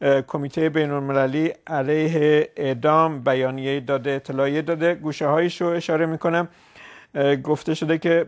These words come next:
تو این اطلاعیه که موجی از اعتراضات در داخل زندان ها و در شهرهای مختلف علیه سبوییت و بیرحمی جمهوری اسلامی در جریان است. یکی از مهمترین این اعتراضات اعتراض از درون زندان هاست، جایی که گروگان ها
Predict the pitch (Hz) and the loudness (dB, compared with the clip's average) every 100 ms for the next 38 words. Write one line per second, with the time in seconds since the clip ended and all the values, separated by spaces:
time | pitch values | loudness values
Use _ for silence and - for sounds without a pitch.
0 | - 160 165 151 151 139 139 160 165 156 | -4 -6 -2 -4 -2 0 0 -2 -4 0
1 | 175 175 165 135 139 131 143 135 131 160 | 0 2 2 2 -6 -4 -4 -2 0 0
2 | 151 139 120 135 - 170 165 170 160 156 | 2 0 0 -4 -2 -2 -2 -4 -4 -2
3 | 160 156 151 127 127 143 127 143 147 139 | 0 0 0 -2 -2 -2 0 0 0 -4
4 | - 139 139 170 - 139 147 156 160 156 | -4 -2 2 0 0 -2 0 2 2 0
5 | - - - - - - 147 131 143 139 | -20 -20 -20 -20 -10 0 0 2 -2 2
6 | 156 165 156 147 131 139 135 127 151 175 | 0 2 0 0 -2 0 0 0 -4 -4
7 | 170 156 147 143 139 139 131 139 143 135 | -2 -4 -2 -4 -4 -4 -4 -4 0 0
8 | 113 131 127 151 170 170 160 165 135 139 | 2 0 0 -2 -2 -2 -2 0 0 -2
9 | 135 139 139 143 175 175 151 160 143 139 | -4 -4 -2 -2 0 -2 -2 0 0 2
10 | 156 165 - - - - - 135 127 139 | 2 2 -4 -20 -20 -16 -4 -2 -2 2
11 | 147 151 131 135 117 135 131 156 165 156 | 2 2 0 -2 0 0 0 0 0 -2
12 | 143 139 131 135 147 127 - - 143 143 | -2 -4 -2 -2 -2 -6 -6 -2 2 2
13 | 135 151 143 135 131 131 139 131 143 156 | 0 0 0 2 0 2 -2 0 2 2